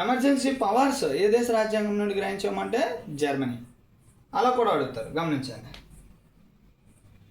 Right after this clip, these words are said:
నెక్స్ట్, ఇది పద్దెనిమిదో భాగం. నెక్స్ట్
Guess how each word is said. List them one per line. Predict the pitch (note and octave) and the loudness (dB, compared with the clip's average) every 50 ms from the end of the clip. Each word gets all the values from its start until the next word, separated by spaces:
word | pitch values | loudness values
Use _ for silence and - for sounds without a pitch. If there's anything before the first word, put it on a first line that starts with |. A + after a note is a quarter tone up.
| _ _ _ - - - _ _ _ _ _ _ _ _ _ _ _ _ _ _ - D3+ | _ _ _ -20 -20 -20 _ _ _ _ _ _ _ _ _ _ _ _ _ _ -8 -4
నెక్స్ట్, | F3+ G#3 G#3 - - - D#3 B2+ - - - | -2 -2 -2 -2 -4 -4 -4 -6 -6 -6 -8
ఇది | G3+ A3+ A#3+ | -6 -4 0
పద్దెనిమిదో | G#3 G3+ F#3 F3 G#3 G3+ G3+ F#3+ E3+ | 2 2 2 2 0 0 0 0 2
భాగం. | D3+ C#3+ B2+ A#2 - - - - | 2 0 0 -2 -4 -8 -8 -6
నెక్స్ట్ | F3+ G3+ - - | -6 -6 -4 -6